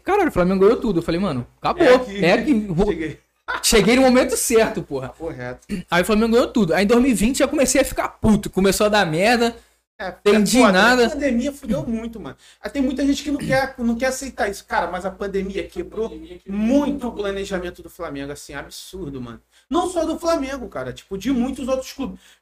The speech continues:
Speaker 2: Poderíamos ter se destacado e ter atropelado todo mundo? Sim. Mas outros clubes poderiam ter ido bem também, tá ligado?
Speaker 1: Uhum.
Speaker 2: Então, como fudeu todo mundo, ficou muito mais nivelado. Você vê a Libertadores, mano. Palmeiras e Santos.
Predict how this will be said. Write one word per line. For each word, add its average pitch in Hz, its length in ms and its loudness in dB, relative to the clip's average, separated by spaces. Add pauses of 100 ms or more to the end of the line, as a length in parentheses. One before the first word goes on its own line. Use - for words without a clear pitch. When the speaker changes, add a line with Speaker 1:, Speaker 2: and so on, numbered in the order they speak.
(120)
Speaker 2:
Poderíamos 285 880 -2 (460)
ter - 140 0
se 233 120 -8
destacado 190 640 -4
e - 20 -14
ter 208 120 -2
atropelado 185 560 -2
todo 175 260 -6
mundo? 170 260 -4
Sim. 180 500 -8 (380)
Mas 196 240 -2
outros 262 340 -2
clubes 262 300 -8
poderiam 262 400 -8
ter 262 140 -10
ido 262 120 -10
bem 226 220 -8
também, 220 500 -10
tá 143 80 -12
ligado? 135 360 -10
Speaker 1:
Uhum. 185 340 -2
Speaker 2:
Então, 220 240 -4
como 294 500 -6
fudeu 226 460 -6
todo 202 220 -6
mundo, 220 380 -6
ficou 247 280 -8
muito 269 380 -2
mais 285 240 -4
nivelado. 269 580 -4 (160)
Você - 160 -8
vê - 100 -8
a 311 60 -6
Libertadores, 302 720 -8
mano. 131 220 -12 (280)
Palmeiras 254 360 -6
e 349 60 -6
Santos. - 680 -10